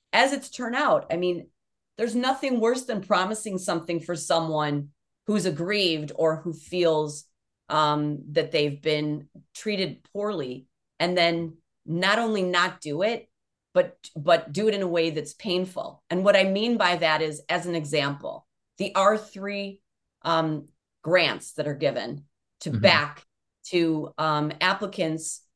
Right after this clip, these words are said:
Speaker 1: who come from disproportionately commu-, disproportionately impacted by the war on drugs communities, who write applications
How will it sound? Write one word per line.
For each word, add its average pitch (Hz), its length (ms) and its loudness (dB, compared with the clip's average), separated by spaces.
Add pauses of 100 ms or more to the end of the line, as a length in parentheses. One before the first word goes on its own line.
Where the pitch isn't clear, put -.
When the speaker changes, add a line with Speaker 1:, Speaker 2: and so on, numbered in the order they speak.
(220)
Speaker 1:
who 180 80 0
come 185 240 0
from 190 140 -2
disproportionately 165 1040 -4
commu-, 175 360 -6
disproportionately 160 720 -6
impacted 160 280 -6
by 165 60 0
the 160 80 -4
war 156 140 0
on 156 80 -2
drugs 151 240 -4
communities, 165 600 -2
who 151 140 -6
write 165 280 6
applications 147 920 -2